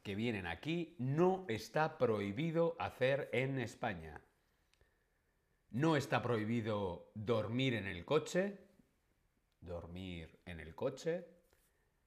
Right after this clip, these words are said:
beber en la calle, ¿Está prohibido o no está prohibido beber una cerveza? Mm, voy andando por la calle con una cerveza.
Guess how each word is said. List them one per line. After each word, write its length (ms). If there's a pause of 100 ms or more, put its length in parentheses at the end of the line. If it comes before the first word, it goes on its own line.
(220)
beber 1040 (260)
en 220
la 120
calle, 560 (800)
¿Está 160
prohibido 500
o 80
no 120
está 200
prohibido 680
beber 600 (360)
una 180
cerveza? 640
Mm, 120 (140)
voy 220
andando 460
por 160
la 140
calle 400
con 160
una 160
cerveza. 640